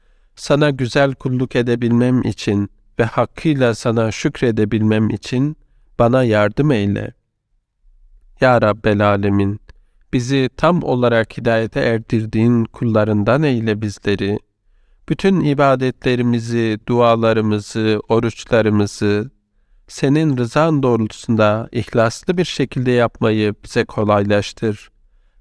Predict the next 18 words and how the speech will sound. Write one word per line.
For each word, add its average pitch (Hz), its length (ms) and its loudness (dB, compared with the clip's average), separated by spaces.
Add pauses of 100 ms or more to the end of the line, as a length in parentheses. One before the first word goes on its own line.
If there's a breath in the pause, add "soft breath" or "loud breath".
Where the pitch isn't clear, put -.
(160)
Riyadan, 131 760 0
kibirden 127 1000 -2
ve 117 100 0
her 156 240 0
türlü 120 460 -2
kötülüklerden, 113 1300 -2
kötü - 260 -2
ahlaktan 117 960 0
bizi 113 300 -4
muhafaza 110 760 0
eyle 131 280 2
Allah'ım. 104 800 0 (1160)
Ey 147 200 2
Allah'ım, 104 760 -2 (640)
yapmış 147 420 0
olduğumuz 131 640 0 (100)
bu - 100 -8
duayı 110 640 0